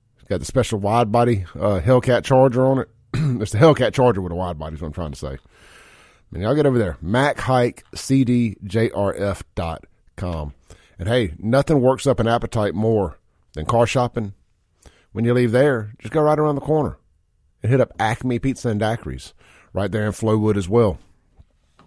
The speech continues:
They're up there at Fannin Mart. They open daily at four P M. Got nine different flavors of frozen daiquiris.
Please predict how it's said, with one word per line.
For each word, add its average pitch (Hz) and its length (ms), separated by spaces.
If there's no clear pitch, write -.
They're 107 160
up 104 80
there 107 140
at 95 80
Fannin 123 320
Mart. 113 400
They 104 100
open 107 240
daily 110 300
at 98 60
four 117 220
P 117 220
M. 127 220
Got 101 140
nine 120 360
different 117 380
flavors 120 480
of 95 80
frozen 117 360
daiquiris. 123 540